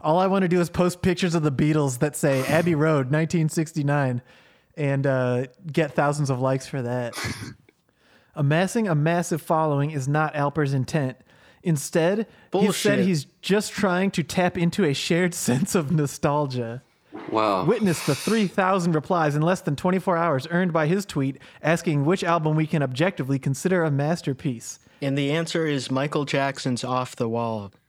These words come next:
Speaker 2: No, not really.
Speaker 3: No, no, it's not.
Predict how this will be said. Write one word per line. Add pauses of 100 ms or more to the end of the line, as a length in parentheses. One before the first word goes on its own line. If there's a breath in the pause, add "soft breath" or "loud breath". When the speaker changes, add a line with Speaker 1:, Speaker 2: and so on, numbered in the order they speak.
(140)
Speaker 2:
No,
not
really.
Speaker 3:
No, (160)
no,
it's
not.